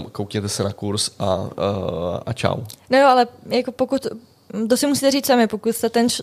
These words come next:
Speaker 2: typ člověka, který bude radši brečet a nic pro to nebude dělat, tak jako bych pochybovala, že se něco změní, i když uvidíte kurz.
Speaker 1: Jo. Já musím říct, já tady ťukám na dřevo, protože za, za těch devět let já nemám pocit, že by nikdy byla, jako když byl, když se odevřel ten covid, nebo odevřel, když byl ten covid,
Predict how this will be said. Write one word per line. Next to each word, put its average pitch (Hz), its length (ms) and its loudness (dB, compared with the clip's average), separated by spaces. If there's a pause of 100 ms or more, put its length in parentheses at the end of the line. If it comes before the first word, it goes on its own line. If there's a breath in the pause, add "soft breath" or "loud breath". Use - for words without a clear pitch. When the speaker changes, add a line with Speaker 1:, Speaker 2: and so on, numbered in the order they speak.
Speaker 2:
typ 240 160 2
člověka, 214 380 2
který 214 240 2
bude 214 200 4
radši 214 280 2
brečet 208 380 2
a 208 60 4
nic 208 180 0
pro 202 140 -4
to 214 100 2
nebude 208 320 2
dělat, 202 220 4 (400 loud breath)
tak 220 160 0
jako 202 200 0
bych 208 180 0
pochybovala, 196 720 2
že 196 100 2
se 214 100 -2
něco 208 260 2
změní, 202 300 4
i - 20 2
když 202 160 0
uvidíte 196 380 2
kurz. 180 480 -2 (600 soft breath)
Speaker 1:
Jo. 117 160 0 (1300)
Já 113 100 4
musím 139 300 2
říct, 139 140 2
já 127 120 4
tady 127 160 2
ťukám 131 280 4
na 127 80 6
dřevo, 117 260 2
protože 123 360 2
za, 120 220 2
za 113 100 0
těch 127 180 -2
devět 120 220 4
let 120 140 2
já 120 100 6
nemám 123 240 4
pocit, 123 220 -4
že 135 60 0
by 131 100 -2
nikdy 123 280 0
byla, 120 240 2
jako 113 200 2
když 123 160 0
byl, 135 180 4
když 117 160 -2
se 139 80 2
odevřel 135 280 4
ten 113 160 0
covid, 107 300 -2
nebo 95 180 0
odevřel, 98 340 4
když 107 140 -2
byl 110 140 -2
ten 113 160 2
covid, 107 260 2